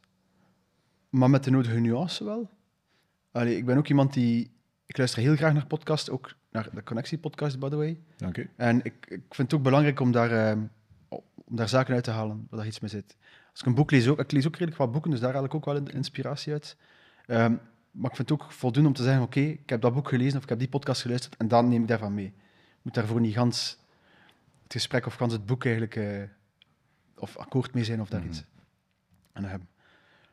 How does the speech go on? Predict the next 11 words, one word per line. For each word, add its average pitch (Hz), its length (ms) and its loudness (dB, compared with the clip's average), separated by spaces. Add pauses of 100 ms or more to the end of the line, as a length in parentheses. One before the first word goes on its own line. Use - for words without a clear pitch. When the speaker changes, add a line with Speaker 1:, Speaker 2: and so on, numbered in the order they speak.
(220)
Speaker 1:
Ehm, 101 380 -6 (1400)
als 120 200 0
ondernemer, 127 1080 2 (3750)
dat 131 140 -4
vind 156 140 4
ik 139 100 2
iets - 160 -2
moeilijker. 208 760 0 (2000)
In 139 200 6
die 196 140 4
zin 208 480 4